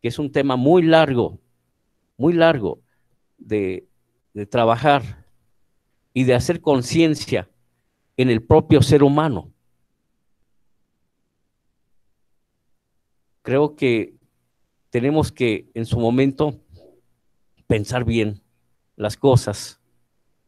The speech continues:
educarnos para poder hacer uso correcto de lo sintético, de los plásticos, que está dañando mares, está,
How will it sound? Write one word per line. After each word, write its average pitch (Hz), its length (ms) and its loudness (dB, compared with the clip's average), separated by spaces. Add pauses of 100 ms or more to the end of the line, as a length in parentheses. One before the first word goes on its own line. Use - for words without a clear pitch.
(340)
educarnos 131 880 0 (1700)
para 113 300 0
poder 127 260 4
hacer 147 280 -2
uso 139 420 -2 (500)
correcto 131 680 -2 (2000)
de 107 440 -4 (760)
lo 113 180 0
sintético, 107 800 -4
de 98 80 -2
los 98 160 -2
plásticos, - 880 -4 (840)
que 110 60 -6
está 127 200 -2
dañando 131 460 0
mares, 113 440 -2
está, 120 420 -4